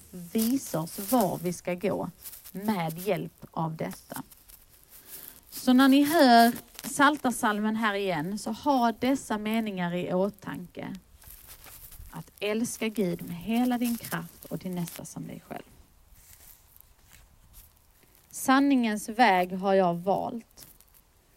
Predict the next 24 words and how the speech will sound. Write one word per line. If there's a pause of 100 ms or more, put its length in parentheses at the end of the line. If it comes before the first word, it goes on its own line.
(380)
Dina
lagar
har
jag
för
ögonen. (1160)
Jag
håller
mig
till
dina
lagbud. (240)
Svik
mig
inte,
o
Herre. (1300)
Jag
löper
den
väg
dina
bud
visar,